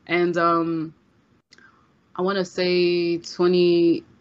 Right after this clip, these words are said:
twenty twelve, twenty thirteen was, like, my first,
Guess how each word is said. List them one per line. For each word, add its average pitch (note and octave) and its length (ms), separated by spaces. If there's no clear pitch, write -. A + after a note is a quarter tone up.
twenty B3 320
twelve, G#3 640
twenty G3 220
thirteen F#3+ 720
was, D#3+ 160
like, E3+ 100
my E3 140
first, - 720